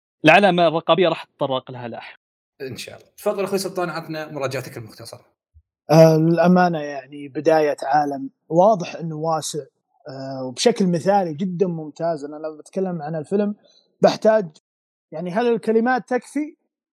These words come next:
Speaker 3: لإنصافه بشكل، آه، كامل من جميع النواحي؟ ما أعتقد صراحة، لأنه أنا ما بتكلم عن إخراج بقيادة مات ريفز، أو حتى كتابة برضو بتعاون مات ريفز مع بيتر كريغ،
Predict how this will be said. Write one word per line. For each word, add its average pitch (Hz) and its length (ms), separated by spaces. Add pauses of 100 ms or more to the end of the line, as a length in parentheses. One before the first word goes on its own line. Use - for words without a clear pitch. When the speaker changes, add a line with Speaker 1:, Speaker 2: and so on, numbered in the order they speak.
(340)
Speaker 3:
لإنصافه 220 580
بشكل، 190 460 (100)
آه، 165 80
كامل 208 380
من 196 100
جميع 196 320
النواحي؟ 214 480
ما 285 140
أعتقد 170 480
صراحة، 170 420
لأنه 160 340
أنا 190 120
ما 208 100
بتكلم 220 440
عن 202 100
إخراج 202 420
بقيادة 175 460
مات 165 220
ريفز، 165 260 (360)
أو 175 100
حتى 233 300
كتابة 220 480
برضو 190 300
بتعاون 180 520
مات 180 200
ريفز 180 320
مع 165 100
بيتر 170 240
كريغ، 175 260